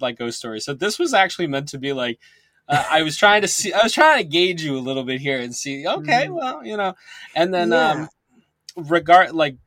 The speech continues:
Speaker 1: beyond that, I th-, you, did you like The Night House, or were you anti The Night House?
Speaker 2: I love The Night House.
Speaker 1: I think
Speaker 2: Oh,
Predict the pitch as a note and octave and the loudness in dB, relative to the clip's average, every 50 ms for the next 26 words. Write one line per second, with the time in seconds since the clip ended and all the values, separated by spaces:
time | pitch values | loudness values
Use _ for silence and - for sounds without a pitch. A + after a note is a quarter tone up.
0 | _ _ _ D3 D3 D#3 D#3 D#3+ D#3+ D#3 D#3 F3 F3+ E3+ C#3+ - D3+ D#3+ D#3 - | _ _ _ _ -2 0 2 2 0 0 0 0 2 0 2 0 -4 -4 -4 -8
1 | - E3+ G3+ B3 C4 - A#3+ A#3+ A#3+ B3+ B3+ B3 C4 - B3+ B3 A#3+ A#3+ A#3+ A3+ | -10 -6 -6 -6 -4 -4 -6 -6 -6 -6 -6 -6 -8 -8 -10 -8 -8 -8 -2 -2
2 | A#3 A#3+ A#3+ A#3 - G3 E3 D#3 D#3 D3+ D#3 D#3+ D3+ D3 C#3 C3 A#2+ - - A2+ | 0 0 0 -4 -4 -4 -4 -4 -4 -6 -6 -6 -4 -4 -6 -6 -8 -8 -8 -8
3 | G#2+ F#2+ G2 F#2+ G2+ F#2+ F#2 - - _ _ _ - - E3+ E3+ E3 D3+ C#3 C3 | -8 -8 -14 -18 -18 -18 -20 -20 -20 _ _ _ -8 -6 -6 -6 -8 -10 -14 -14
4 | C3+ C#3+ D3 C#3 C3+ C3+ A#2 A2 - A#2 A2 G#2+ G#2+ G#2 G#2+ G2+ G2 G2+ G2+ G2+ | -14 -12 -12 -12 -12 -12 -14 -18 -20 -20 -20 -18 -20 -20 -18 -18 -18 -18 -18 -18
5 | - F#2 - - - - - _ _ _ _ _ _ _ _ - D#3 F3+ G#3 G#3 | -20 -20 -20 -20 -20 -20 -20 _ _ _ _ _ _ _ _ 4 6 6 6 4
6 | - - G3 F#3+ F#3+ F3+ E3+ | 0 -2 0 0 0 0 -2